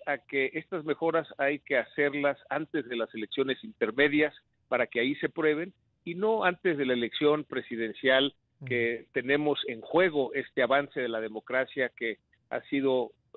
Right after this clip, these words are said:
Speaker 1: algo que hemos logrado en estas más de tres décadas. Hemos tenido cambio de presidente de la República,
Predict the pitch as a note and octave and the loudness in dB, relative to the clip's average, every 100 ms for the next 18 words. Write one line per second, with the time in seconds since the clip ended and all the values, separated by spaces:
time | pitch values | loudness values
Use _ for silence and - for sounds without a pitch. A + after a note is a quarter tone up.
0 | - C3+ C3+ - C#3+ B2+ B2 A2 A#2 G3 | -8 -6 -6 -6 -6 -2 -2 -2 -4 -4
1 | E3 A#2 A2+ A#2+ C3+ - C3 - C3 C#3 | -2 -4 -4 -4 -2 0 -2 0 2 2
2 | C3+ - C3 C3+ C3+ B2+ C#3+ C#3+ D3+ _ | 0 -4 -4 0 -2 2 2 2 0 _
3 | _ - - D3 - B2+ C3+ D3 C#3+ D3+ | _ -14 -10 -10 -6 -6 -2 -2 0 -4
4 | E3+ F3+ F#3 F#3 - C3 - - A#2+ - | -4 0 0 0 -4 -8 -8 -6 -6 -4
5 | A#2+ C#3 D3+ D3+ B2 A2 G#2+ - C3+ D3 | 2 2 4 2 2 0 -4 -4 -4 -2
6 | D3+ - C#3+ C#3+ | -2 2 0 0